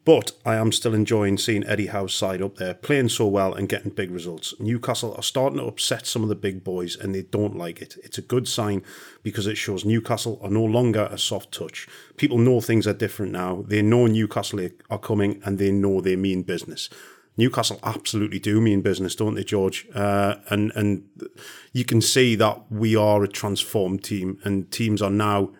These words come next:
taking a step back against us, aren't they? And they're st-, they're having to think about what they do against Newcastle. They're not gonna get it all their own way.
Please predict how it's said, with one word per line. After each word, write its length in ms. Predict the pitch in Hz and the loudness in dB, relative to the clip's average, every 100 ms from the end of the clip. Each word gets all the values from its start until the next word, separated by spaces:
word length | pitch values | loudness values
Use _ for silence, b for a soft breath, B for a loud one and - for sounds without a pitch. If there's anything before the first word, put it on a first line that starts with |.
| _ | _
taking 320 | - 120 120 127 | 0 2 2 0
a 40 | |
step 300 | - 156 151 | 0 0 2
back 220 | 175 - | 0 0
against 380 | 156 135 110 - | -2 2 2 0
us, 140 | 98 117 | -2 0
aren't 180 | 143 147 | 2 2
they? 80 | |
And 140 | 104 101 | 2 2
they're 80 | 104 | 0
st-, 220 | - 139 | -2 -4
they're 140 | 117 | -4
having 200 | 110 151 | 0 0
to 60 | 165 | 0
think 200 | 175 196 | 0 0
about 200 | 180 120 | 2 2
what 140 | 113 | 0
they 80 | 117 | -2
do 180 | 104 151 | 0 0
against 260 | 208 143 - | 0 -2 -2
Newcastle. 460 | 107 98 90 101 | -2 -4 -8 -8
They're 120 | 87 | -6
not 120 | 110 120 | -4 -2
gonna 140 | 135 | 0
get 120 | 123 | 0
it 120 | 131 127 | 2 2
all 120 | 131 | 2
their 140 | 135 | 4
own 140 | 131 131 | 2 2
way. 220 | 143 170 | 0 -4